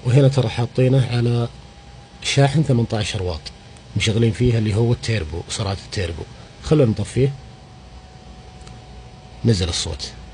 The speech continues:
هنا المانوال. خلونا ننزلها لأهدى شيء.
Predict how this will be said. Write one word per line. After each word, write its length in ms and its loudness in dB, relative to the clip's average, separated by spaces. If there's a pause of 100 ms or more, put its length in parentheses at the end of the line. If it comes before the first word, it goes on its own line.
هنا 340 2
المانوال. 440 -4 (840)
خلونا 580 0 (600)
ننزلها 500 0
لأهدى 460 2
شيء. 220 -4